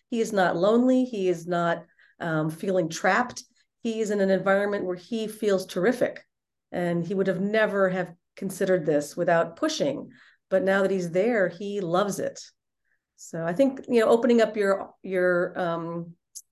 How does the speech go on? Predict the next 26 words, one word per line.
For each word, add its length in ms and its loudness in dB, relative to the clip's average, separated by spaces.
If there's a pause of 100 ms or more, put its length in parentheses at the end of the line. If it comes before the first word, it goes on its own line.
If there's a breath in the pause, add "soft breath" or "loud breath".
(840)
le-, 160 0
letting 320 4
go 360 6
of, 240 2
of 140 0
the 60 -4
stigma, 320 -2 (840)
the 120 -6
stigmas 840 0
of 420 0 (200 soft breath)
what 260 -2
these 220 -4
places 500 -2
used 220 -4
to 60 -2
be. 320 -4 (260)
And 140 0
they 80 2
really 240 4
were 120 4
places 380 -2
where 120 -2
you 140 -4
went 300 -4
to 100 -8
just, 420 -6